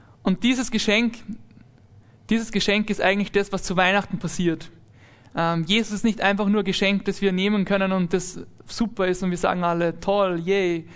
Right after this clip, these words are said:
sondern, ähm, das Geschenk von Jesus, die Menschwerdung, die wir nächste Woche dann so richtig auch im Gottesdienst feiern, die Menschwerdung von Jesus setzt eine Sache voraus, und zwar die Erkenntnis, dass wir das brauchen.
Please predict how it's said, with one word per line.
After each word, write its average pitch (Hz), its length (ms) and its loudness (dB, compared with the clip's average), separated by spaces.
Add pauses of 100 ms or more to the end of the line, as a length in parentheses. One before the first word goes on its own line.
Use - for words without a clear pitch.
(280)
sondern, 190 440 0 (440)
ähm, 170 280 0
das - 140 -6
Geschenk 220 420 0
von 185 180 0
Jesus, 175 520 -2 (360)
die 185 80 2
Menschwerdung, 175 840 0 (160)
die 180 120 -2
wir 175 180 2
nächste 196 340 0
Woche 190 220 0
dann 180 140 2
so 180 100 -2
richtig 196 360 0
auch 175 220 -2
im 165 180 -4
Gottesdienst 180 460 -2
feiern, 175 320 0 (1400)
die 190 60 2
Menschwerdung 208 520 2
von 190 160 0
Jesus 190 320 0
setzt 196 240 0
eine 185 160 2
Sache 185 300 0
voraus, 175 420 0
und 165 100 -2
zwar 180 440 0 (420)
die 180 60 2
Erkenntnis, 202 420 0
dass 190 200 -2
wir 180 340 2
das 170 180 -6
brauchen. 165 580 -2